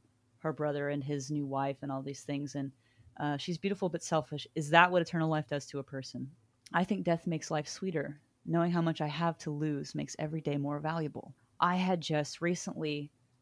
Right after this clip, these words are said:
um, right before I read this, John and I both lost a very dear close friend, and so reading that was very extraordinarily emotional.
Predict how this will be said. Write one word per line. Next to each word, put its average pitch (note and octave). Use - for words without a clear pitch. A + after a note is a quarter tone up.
um, D3
right G3
before -
I C4+
read C4+
this, -
John D#3+
and D#3
I C#3+
both C3+
lost -
a C#3
very C3+
dear C3
close -
friend, B2
and C#3+
so C#3+
reading G#3+
that D3
was -
very D#3
extraordinarily C#3+
emotional. C3